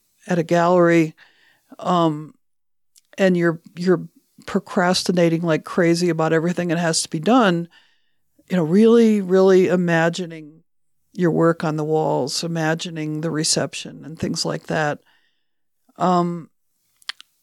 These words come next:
when it comes to making decisions, procrastinating about decisions,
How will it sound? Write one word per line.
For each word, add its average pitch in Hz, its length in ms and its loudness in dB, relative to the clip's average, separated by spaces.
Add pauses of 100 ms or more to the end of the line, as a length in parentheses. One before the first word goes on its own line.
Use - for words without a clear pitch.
(140)
when 196 260 2
it 170 140 0
comes 208 340 0
to 202 120 0
making 180 380 0
decisions, 180 760 0
procrastinating 165 880 -2
about 160 280 -4
decisions, 160 720 -8